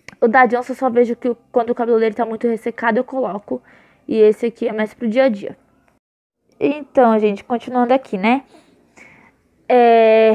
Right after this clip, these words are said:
então, de shampoo e condicionador ele vai tá utilizando esses aqui. De colônia, eu quero que acabe logo essa daqui da Muriel. Aí vai tá utilizando também essa daqui da Bebê, da, da Mami Bebê. Essa daqui da Avon que ele ganhou do Homem-Aranha no aniversário dele, muito cheirosa.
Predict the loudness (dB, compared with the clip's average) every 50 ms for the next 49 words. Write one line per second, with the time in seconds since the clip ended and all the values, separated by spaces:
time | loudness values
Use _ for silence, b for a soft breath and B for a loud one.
0 | 0 -4 B B B B B B B B B -14 -14 -4 -2 0 0 0 -2 -4
1 | -6 -4 -4 -6 -4 -4 -6 -6 -6 -6 -6 -4 -2 -2 -2 -2 -2 -4 -4 -4
2 | -4 -4 -6 -6 -6 -8 -8 -6 -6 -6 -2 -2 -2 -2 -2 -6 -8 -8 -8 -8
3 | -4 -2 0 0 0 B B B B B B B B -4 -4 -2 0 2 2 4
4 | 4 4 4 2 2 -2 -2 -2 -4 -4 -4 -8 -10 -8 -6 -2 0 0 0 0
5 | 0 -2 -6 -6 -8 -10 -8 -4 -4 -4 -2 -2 -4 -4 -2 -2 0 0 0 -2
6 | -2 -4 _ _ _ -20 _ _ b b b b b b b b b b b b
7 | b b b b b b b b b b -4 0 2 4 4 4 4 2 2 2
8 | 2 2 2 2 0 -2 0 0 0 -2 -2 -6 -2 -2 -2 -2 0 -2 -2 -2
9 | -2 -4 -4 -2 -2 -2 -2 -4 -8 -8 -4 0 2 4 4 4 4 2 0 -2
10 | -6 -10 -12 -12 -10 -2 0 2 2 2 2 0 0 -2 -4 -8 -8 -8 -8 -10
11 | -10 _ -16 -8 -4 -2 -2 -2 -2 -4 -6 -6 -6 -6 -6 -8 -6 -4 -4 -4
12 | -4 -6 -8 _ _ _ B B B B B B B B B B 0 2 2 2
13 | 2 0 0 0 0 2 2 2 2 2 0 -2 -2 0 0 0 0 2 0 0
14 | 0 0 0 0 0 0 -2 -2 -2 -2 -2 0 0 -2 -2 -2 -4 -4 -6 -6
15 | -8 -8 -8 -6 -6 -8 -6 -4 -6 -6 -6 -6 -8 -10 -10 -6 -6 -4 -4 -2
16 | -4 -4 -4 -4 -6 -8 -8